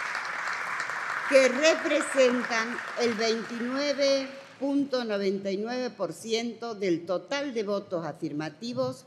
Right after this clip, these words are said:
válidamente emitidos. La fórmula integrada por Patricia Bullrich y Luis Petri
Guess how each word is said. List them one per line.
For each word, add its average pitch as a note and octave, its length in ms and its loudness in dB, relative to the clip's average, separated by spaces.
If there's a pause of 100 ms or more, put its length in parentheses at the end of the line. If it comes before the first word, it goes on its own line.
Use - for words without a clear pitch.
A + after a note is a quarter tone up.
(140)
válidamente F3+ 880 0
emitidos. C#3 760 -6 (1500)
La C4+ 220 0
fórmula D#4+ 440 4
integrada B3+ 600 2
por G#3+ 280 -6
Patricia C4+ 540 0
Bullrich A#3 680 -4 (320)
y A#3 140 -2
Luis D4+ 300 2
Petri C#4 600 4